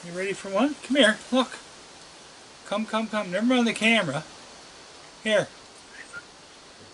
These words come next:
Oh, he's, uh, sniffing the camera. Come here, come here, come here. Never mind the camera. Come here.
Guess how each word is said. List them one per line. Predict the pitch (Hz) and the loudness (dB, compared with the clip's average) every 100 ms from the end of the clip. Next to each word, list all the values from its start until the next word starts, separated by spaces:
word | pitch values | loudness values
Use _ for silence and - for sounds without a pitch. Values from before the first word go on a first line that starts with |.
| - - - - - 160 | -20 -20 -20 -20 -16 -10
Oh, | 147 | -8
he's, | 147 | -4
uh, | 156 156 | -2 -2
sniffing | - - 196 - | -2 -2 0 2
the | 170 | 0
camera. | 151 180 165 139 | 2 2 2 -2
Come | - | 4
here, | 285 233 | 6 6
come | - 233 | 4 4
here, | 233 - | 4 2
come | 220 | -2
here. | 151 | 2
Never | 180 240 | 2 6
mind | 254 285 294 | 8 8 6
the | |
camera. | 294 285 233 196 | 4 6 6 2
Come | - 233 | 2 2
here. | 226 | 4